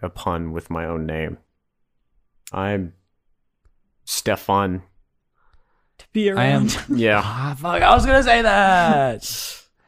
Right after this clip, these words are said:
Speaker 2: Um, but yeah, Ellen Burstyn just really related to a Catholic upbringing that she eventually discarded later in life, so she got the part.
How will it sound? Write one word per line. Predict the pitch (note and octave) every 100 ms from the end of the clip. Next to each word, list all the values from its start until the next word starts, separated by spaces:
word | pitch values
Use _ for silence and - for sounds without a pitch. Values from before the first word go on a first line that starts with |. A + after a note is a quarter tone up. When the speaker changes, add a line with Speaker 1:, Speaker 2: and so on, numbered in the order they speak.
| _ _ -
Speaker 2:
Um, | G3+ G3+ G3 G3
but | - A3+
yeah, | G3+ D#3+ _ _ -
Ellen | G#3+ G#3
Burstyn | G3 G3 - G3+
just | F#3 - G3
really | G3 G3
related | F#3+ F3+ F3+ F3+
to | - F3+ F3
a |
Catholic | - F3+ F3+ F#3 - -
upbringing | G3 G3 F#3+ F#3 F#3
that | F3+
she | -
eventually | G3 F#3 - F#3+
discarded | F3+ - F3 F3 F3
later | F3+ F3+ F#3
in | F3+
life, | F3 F3+ - _
so | - F3+ E3+ F3 - _
she | - F#3+
got | E3 -
the | E3
part. | F3+ F3 F3+